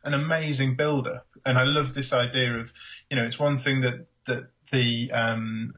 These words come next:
that the kind of Moffat era of Doctor Who seems to have brought in is this kind of contemporary,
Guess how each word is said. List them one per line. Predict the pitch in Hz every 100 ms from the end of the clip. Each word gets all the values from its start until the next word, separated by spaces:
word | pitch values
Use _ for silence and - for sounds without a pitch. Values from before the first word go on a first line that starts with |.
| _ 131
that |
the | 123
kind | 127 120
of |
Moffat | 120 123 - 117 117
era | 117 113 110
of | 110 - -
Doctor | - -
Who | 120 117
seems | - 117 117
to | -
have | 117
brought | 120 117 117
in | 117
is | 113 - - -
this | 127
kind | - 127
of | 120
contemporary, | 135 123 123 123 - 117 113 113